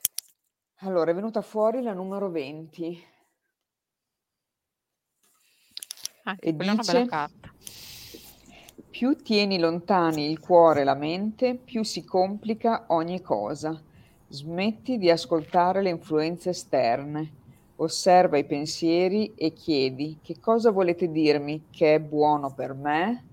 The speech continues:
Speaker 1: Bella anche questa, eh.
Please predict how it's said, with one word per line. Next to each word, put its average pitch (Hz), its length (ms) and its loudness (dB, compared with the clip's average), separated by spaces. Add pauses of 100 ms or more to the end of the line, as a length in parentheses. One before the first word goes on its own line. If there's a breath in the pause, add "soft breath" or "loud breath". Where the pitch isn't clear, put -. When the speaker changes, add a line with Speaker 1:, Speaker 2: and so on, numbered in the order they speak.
(880)
Speaker 1:
Bella 160 480 0
anche 147 220 -8
questa, 151 640 -4
eh. 160 100 -6